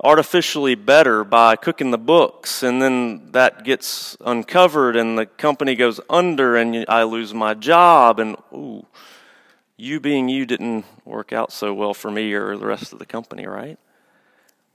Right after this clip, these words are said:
We sorta know, everyone sorta agrees, like, there's ground rules here, right? The question is, who decides them? Who decides the ground rules?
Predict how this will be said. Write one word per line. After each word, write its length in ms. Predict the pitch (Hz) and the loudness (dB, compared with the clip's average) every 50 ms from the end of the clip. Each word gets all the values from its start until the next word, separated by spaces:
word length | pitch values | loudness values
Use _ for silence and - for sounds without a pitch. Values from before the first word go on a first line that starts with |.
| _ _ _ _ _ _ _ _ _ _ _ _ _ _ _ _ _ _ _ _ _ _ | _ _ _ _ _ _ _ _ _ _ _ _ _ _ _ _ _ _ _ _ _ _
We 80 | 120 | -14
sorta 320 | 120 - - 226 208 156 123 | -8 -2 0 2 2 4 2
know, 540 | 117 117 127 139 156 165 147 123 117 110 113 | 2 2 2 4 4 4 4 4 4 4 2
everyone 500 | 131 170 185 226 226 196 180 165 151 135 | 2 0 0 -2 -2 0 0 0 0 0
sorta 320 | - - 170 151 131 117 | -2 -2 2 4 4 4
agrees, 480 | 113 107 117 135 151 160 156 139 107 113 | 2 0 -2 -2 0 0 0 -2 0 0
like, 200 | 110 104 98 - | -2 -2 0 0
there's 280 | 156 196 208 180 139 | 2 2 2 2 0
ground 500 | 113 107 123 127 135 147 151 147 139 127 | -2 0 2 4 4 6 4 4 4 2
rules 320 | 123 117 110 104 101 98 - | 0 0 -2 -4 -6 -8 -8
here, 220 | 117 110 107 107 | -6 -4 -4 -2
right? 400 | 104 104 110 120 139 156 156 - _ _ - - - - - _ _ _ _ _ _ _ _ _ _ | -2 -2 -2 -2 -2 -4 -6 -10 _ _ -20 -20 -20 -20 -20 _ _ _ _ _ _ _ _ _ _
The 60 | - | 0
question 400 | - 214 247 240 - - 208 180 | 4 6 6 6 4 2 2 4
is, 220 | 170 160 151 139 | 6 4 4 4
who 160 | - - 208 220 | 0 -2 -2 -2
decides 640 | 165 160 - - 190 180 190 190 165 - 110 101 | -2 -4 -2 0 0 2 2 2 0 -2 -4 -10
them? 180 | 101 107 107 113 - - - - - _ _ _ _ _ _ _ _ _ _ _ _ _ | -14 -14 -14 -16 -18 -20 -20 -20 -20 _ _ _ _ _ _ _ _ _ _ _ _ _
Who 160 | _ - 190 196 | _ -18 -18 -16
decides 480 | 165 160 - - 160 147 143 127 120 | -14 -14 -10 -8 -6 -6 -6 -8 -10
the 60 | 127 | -8
ground 380 | 120 139 156 190 214 208 170 131 | -4 -2 -2 -2 -2 -2 -4 -6
rules? 480 | 117 104 101 92 87 - - - - | -6 -8 -8 -12 -14 -18 -20 -20 -20